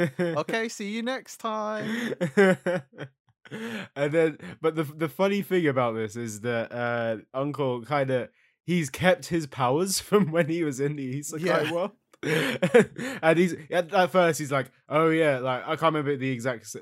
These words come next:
Speaker 2: thing that he, he tries to do a wind spell, but he says it in that weird language, it doesn't
Speaker 1: Yeah,
Speaker 2: work.
Speaker 1: it's like, he, he says all of these, like, incantations in another language, and then he switches to Japanese. It's like, "Oh, I see.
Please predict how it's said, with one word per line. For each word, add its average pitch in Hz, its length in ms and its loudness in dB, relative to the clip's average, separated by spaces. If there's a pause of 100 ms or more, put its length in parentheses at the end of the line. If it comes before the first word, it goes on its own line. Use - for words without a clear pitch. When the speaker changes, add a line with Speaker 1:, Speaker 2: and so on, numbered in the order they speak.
Speaker 2:
thing 120 180 -8
that 110 80 -8
he, 107 180 -12
he 117 40 -10
tries 139 200 -2
to 117 60 -10
do 131 100 0
a 123 40 -2
wind 135 320 0
spell, 95 500 -10 (240)
but 120 100 -6
he 135 120 0
says 135 220 -2
it 123 80 -4
in 127 160 -6
that 120 180 -4
weird 120 240 -2
language, 117 460 -2
it 110 60 -8
doesn't 110 220 -6
Speaker 1:
Yeah, 120 120 -4
Speaker 2:
work. 117 260 -4
Speaker 1:
it's 139 220 -8
like, 127 320 -6 (420)
he, 135 380 -14 (520)
he 143 200 -10
says 156 440 -10
all 156 320 -8
of 139 100 -6
these, 131 240 -10
like, 113 220 -10
incantations 120 880 -12
in 113 120 -14
another 113 320 -10
language, 107 580 -14 (500)
and 165 160 -6
then 165 160 -4
he 151 120 -6
switches 147 600 -10
to 143 100 -14
Japanese. 131 560 -10
It's 104 80 -16
like, 104 180 -12
"Oh, 120 240 -6
I 107 100 -6
see. 113 340 -14